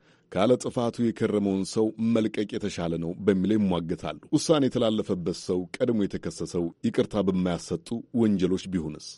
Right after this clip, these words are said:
ሌላ የሙግት መነሹ ነው። ከጥቂት ጊዜያት በኋላ ግን መሰል ሙግቶች የሚቀንሱ ይመስላል። ምክንያቱም ኢትዮጵያ ለግማሽ ክፍለ ዘመን የተጠቀመችበትን የወንጀለኛ መቅጫ ስነ ስርዓት ህግ በአዲስ ታሻሽላለች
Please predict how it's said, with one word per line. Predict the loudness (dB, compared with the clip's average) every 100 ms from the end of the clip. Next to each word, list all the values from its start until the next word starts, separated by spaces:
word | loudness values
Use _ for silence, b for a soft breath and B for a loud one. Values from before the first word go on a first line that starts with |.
| _ 6
ሌላ | 8
የሙግት | 8 6 0 -2 -2
መነሹ | -2 -2 -6
ነው። | -10 -12 _
ከጥቂት | 2 4 0 -4
ጊዜያት | -2 2 2 2
በኋላ | 2 4 4
ግን | 0 -4 -2 0
መሰል | 0 0 -2 0
ሙግቶች | 0 -2 -4 -4 -6 -8 2
የሚቀንሱ | 4 6 4 2 -2 -2 -2
ይመስላል። | 0 0 0 -6 -8
ምክንያቱም | -2 2 2 0 -2 -4 -6
ኢትዮጵያ | 0 0 2 2 0 0
ለግማሽ | -2 0 0 0 0 -6
ክፍለ | -10 -2 0
ዘመን | 2 0 -2
የተጠቀመችበትን | -4 -4 -4 -4 -8 -6 -8 -4 -2 -2 -4 b b b 0
የወንጀለኛ | 2 6 4 6 6 4 2 0
መቅጫ | 0 -2 -4 -4
ስነ | -4 -6
ስርዓት | -4 -6 -6
ህግ | -8 -8 -18 _
በአዲስ | -2 0 0 0 -2 -2
ታሻሽላለች | -4 -4 -2 -6 -6 -8 -6 -6 -8